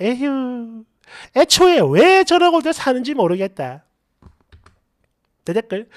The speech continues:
그래, 맞네, 이거네. 남자 옆자리로 바꿔달라 하면 되지 쓰니한테만 난리야. 끌끌끌끌. 이 번. 아니, 창가에 앉아있는 사람한테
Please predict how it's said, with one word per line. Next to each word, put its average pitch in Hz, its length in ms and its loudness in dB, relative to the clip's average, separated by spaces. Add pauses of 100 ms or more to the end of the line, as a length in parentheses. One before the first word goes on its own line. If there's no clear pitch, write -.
(240)
그래, 302 220 2
맞네, 277 420 2
이거네. 180 800 -2
남자 277 380 0
옆자리로 285 500 -2
바꿔달라 262 520 -2
하면 269 320 -4
되지 220 240 -4
쓰니한테만 320 720 -4
난리야. 202 720 -6
끌끌끌끌. 240 680 -16 (260)
이 165 140 -12
번. 185 240 -8 (1000)
아니, 233 480 -2 (200)
창가에 370 560 2
앉아있는 277 440 2
사람한테 233 560 0